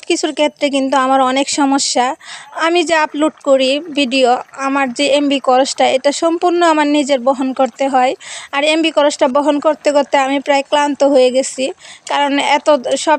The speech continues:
কিছুরই তো দাম বেড়েছে। এমবি খরচ আগে যে এটা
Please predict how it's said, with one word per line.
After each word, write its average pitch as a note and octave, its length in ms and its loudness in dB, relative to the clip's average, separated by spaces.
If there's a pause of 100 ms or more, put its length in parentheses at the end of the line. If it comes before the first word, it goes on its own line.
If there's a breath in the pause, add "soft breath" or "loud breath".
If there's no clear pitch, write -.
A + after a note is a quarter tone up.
কিছুরই D4 360 0
তো D4 160 0
দাম C#4+ 280 0
বেড়েছে। C4+ 480 2
এমবি C#4 300 0
খরচ C4+ 340 2
আগে C#4 300 0
যে C#4 160 0
এটা C4 360 0